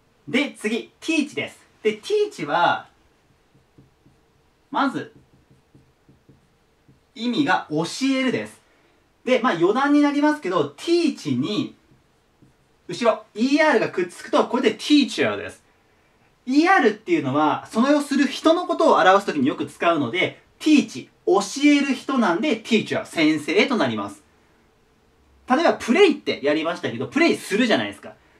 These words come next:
で、プレイにイーアールつくと、プレイヤー、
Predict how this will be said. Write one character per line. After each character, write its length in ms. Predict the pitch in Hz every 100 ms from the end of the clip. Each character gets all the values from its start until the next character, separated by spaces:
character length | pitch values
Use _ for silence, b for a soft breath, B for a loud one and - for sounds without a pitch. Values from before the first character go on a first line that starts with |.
| -
で、 100 | 214
プ 160 | 262
レ 180 | 349 359
イ 60 | 208
に 280 | 147 220 254
イ 40 |
ー 40 | 262
ア 40 |
ー 20 | 214
ル 40 | - _
つ 100 | -
く 120 | -
と、 260 | 330 240 -
プ 120 | -
レ 160 | 214 247
イ 100 | 220
ヤ 100 | 185
ー、 160 | 170